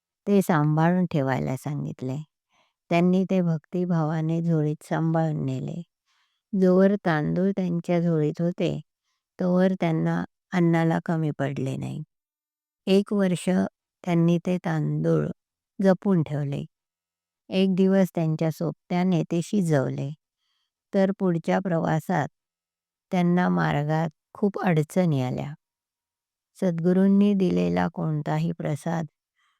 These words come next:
जीवापाड जपायचा असतो, हे त्यांना त्यानंतर कळले. काकड आरती संपल्यावर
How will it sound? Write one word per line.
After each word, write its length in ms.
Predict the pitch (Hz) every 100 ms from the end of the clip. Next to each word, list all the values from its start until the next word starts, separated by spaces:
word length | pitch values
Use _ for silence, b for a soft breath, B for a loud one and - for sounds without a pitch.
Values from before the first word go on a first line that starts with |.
| _ 208
जीवापाड 640 | 180 165 160 160 185 185
जपायचा 640 | 180 160 - 147 151 156
असतो, 540 | 147 - - 180 151 151 - _ _ _ _ _ _ -
हे 140 | 185 180
त्यांना 380 | 156 147 160 165
त्यानंतर 600 | 160 143 139 135 139 170 190
कळले. 440 | 147 131 123 123 147 _ _ _ _ _ _ _ _ _ -
काकड 440 | 170 - 190 190
आरती 360 | 196 190 - 196
संपल्यावर 760 | 202 165 160 165 175 190 156